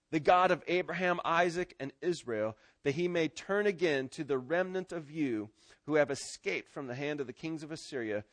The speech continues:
Do not be like your fathers and your brothers, who were faithless to the Lord God of their fathers,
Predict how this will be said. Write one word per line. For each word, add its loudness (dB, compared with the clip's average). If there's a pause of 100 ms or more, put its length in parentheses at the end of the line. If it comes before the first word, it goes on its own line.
(280)
Do -6
not 4
be 0
like 6
your -2
fathers 0
and -8
your -4
brothers, -2 (260)
who -6
were 2
faithless -2
to -12
the 0
Lord 2 (320)
God 4
of -2
their -2
fathers, 0